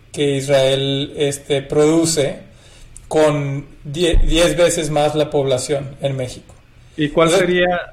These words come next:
Speaker 2: tu diagnóstico? ¿Es porque
Speaker 1: pues,
Speaker 2: nuestra
Speaker 1: ¿para qué?
Speaker 2: creatividad no sirve o porque nuestro sistema de patentes no sirve?
Speaker 1: Ese es el punto. El punto es, ¿para qué te sirve la creatividad si no tienes la infraestructura para convertirla en algo de valor?
Speaker 2: Pero si pones a un mexicano en Israel, ¿cómo le va?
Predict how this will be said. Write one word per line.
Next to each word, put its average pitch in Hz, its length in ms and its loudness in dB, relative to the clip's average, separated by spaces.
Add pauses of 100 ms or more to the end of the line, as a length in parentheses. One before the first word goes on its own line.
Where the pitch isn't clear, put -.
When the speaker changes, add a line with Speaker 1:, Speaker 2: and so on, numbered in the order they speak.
(140)
Speaker 2:
tu 151 100 -2
diagnóstico? 143 600 -4
¿Es 127 80 -14
porque 127 480 -4
Speaker 1:
pues, - 140 -20
Speaker 2:
nuestra 185 200 -2
Speaker 1:
¿para 190 140 2
qué? - 100 -2
Speaker 2:
creatividad 139 240 -2
no 175 160 -16
sirve 196 300 -2
o 180 100 -4
porque 147 240 -6
nuestro 139 300 -6
sistema 156 480 -2
de 156 80 -2
patentes 143 520 -4
no 139 140 -8
sirve? 113 220 -8 (180)
Speaker 1:
Ese 180 240 4
es 196 80 0
el 202 160 2
punto. 240 340 2
El 160 100 2
punto 180 280 -2
es, 185 60 -2
¿para 175 260 2
qué 190 120 -2
te 226 140 0
sirve 226 300 0
la 220 140 2
creatividad 170 640 2
si 185 120 -4
no 170 200 0
tienes 170 320 -2
la 170 80 2
infraestructura 156 720 -4
para 151 260 2
convertirla 151 640 -2
en 151 80 -2
algo 143 320 2
de 139 100 4
valor? 131 340 4
Speaker 2:
Pero - 320 -14
si - 100 -16
pones 202 260 2
a - 20 6
un 214 80 4
mexicano 202 540 2
en 190 80 0
Israel, 170 560 0
¿cómo 156 240 -8
le 147 80 0
va? 120 260 -6